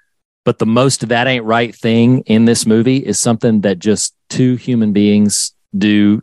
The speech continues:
to one another, completely not involving the truck. And that is when freaking Billy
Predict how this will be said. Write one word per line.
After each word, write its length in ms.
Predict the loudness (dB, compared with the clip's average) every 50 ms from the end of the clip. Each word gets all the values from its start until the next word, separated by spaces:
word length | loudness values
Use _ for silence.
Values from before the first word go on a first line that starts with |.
| -4 -2
to 100 | 0 0
one 200 | 0 2 0 0
another, 480 | 0 0 0 0 0 0 -2 -2 -4 -10 _ _ _ _
completely 600 | -10 -8 -4 -2 -2 -2 -2 0 -2 -2 -2 -4 -6 -4
not 260 | -2 -2 -2 -4 -6
involving 400 | -10 -6 -2 -2 -2 -2 -4 -6
the 60 | -10
truck. 360 | -6 -2 -2 -2 -2 -2 _ -20 -20 -20 -20 -20 _ _ _
And 140 | -2 -2 0
that 180 | 0 0 2
is 480 | 2 2 4 4 2 2 0 -4 -6 -8 _ _ _ _ _ _ _ _ _ _ _ _ _ _ _ _ _ _ _ _ _
when 160 | 0 0 0 0
freaking 640 | -2 -2 -2 -2 0 0 0 -2 0 -2 -4 -2 0
Billy 560 | 0 2 4 4 2 2 0 -2 -4 -6